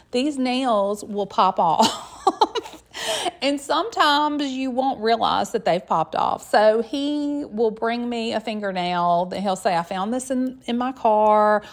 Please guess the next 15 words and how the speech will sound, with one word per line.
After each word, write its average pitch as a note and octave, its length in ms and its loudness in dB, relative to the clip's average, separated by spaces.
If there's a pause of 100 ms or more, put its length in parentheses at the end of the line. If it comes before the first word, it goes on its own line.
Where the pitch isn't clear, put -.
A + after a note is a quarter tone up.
(140)
or, D3+ 160 0
"I D#3+ 40 -4
found E3+ 340 -6
this B3 160 -4
on C#4+ 100 2
the D#4 100 2
floor A#3 720 2
in G#3+ 140 -2
the A#3 80 -2
kitchen." G3+ 600 -2 (240)
You G#3+ 80 -6
know, G3 100 0
he's A3+ 240 -6
not A3+ 300 0
loving F#3+ 500 0